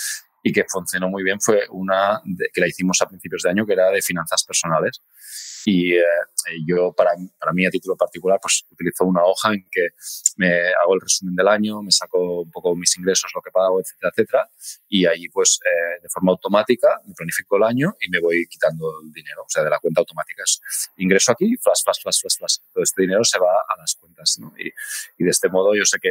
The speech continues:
en esa cuenta tengo el dinero del que puedo realmente disponer y el resto, pues, es para pagar la hipoteca, para pagar, eh, pues, los gastos de no sé qué, para pagar el iva, etcétera, etcétera. No solo el iva, porque tienes que pagar la renta, ¿no? O sea, si tienes una renta positiva,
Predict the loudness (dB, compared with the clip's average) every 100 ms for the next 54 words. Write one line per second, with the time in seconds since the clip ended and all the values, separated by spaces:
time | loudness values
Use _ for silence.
0 | -4 -2 0 2 2 4 4 0 -4 -4
1 | -4 -4 0 0 -2 -8 -2 -2 -2 0
2 | 0 0 -4 -2 -4 -2 -2 -2 -6 -8
3 | -4 -2 -2 -2 0 0 0 -2 -2 -2
4 | 0 0 0 0 -2 -2 -6 -4 -6 -8
5 | -6 -6 -6 0 2 2 -2 -12 -14 -6
6 | -4 -2 -6 -8 -4 -2 4 4 4 2
7 | 0 -2 0 2 2 -2 -6 -18 -20 -20
8 | -18 -18 _ -4 2 4 6 6 4 0
9 | -4 0 -2 -2 2 2 2 -4 -2 -2
10 | -4 -8 -6 -6 -6 -20 -18 0 2 4
11 | 2 0 0